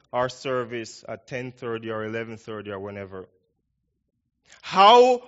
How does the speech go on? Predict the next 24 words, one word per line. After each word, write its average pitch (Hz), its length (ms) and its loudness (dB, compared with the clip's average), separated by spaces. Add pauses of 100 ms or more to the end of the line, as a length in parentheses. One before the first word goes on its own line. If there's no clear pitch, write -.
will 202 600 6 (120)
the 160 100 -10
people 202 560 -4
be 175 240 -4
evangelized 156 1160 2 (200)
if 135 240 -12
there 156 280 2
isn't 151 360 -6
a 147 80 -6
local 139 500 -4
assembly? 127 600 -8 (1800)
How 190 340 4
will 233 180 8
it 220 140 6
make 196 440 6
an 180 180 2 (100)
impact? 190 880 0 (1300)
How 190 300 6
will 233 180 4
it 208 160 0
be 190 240 8
able 190 220 4 (120)
to 180 140 0
assemble, 180 960 0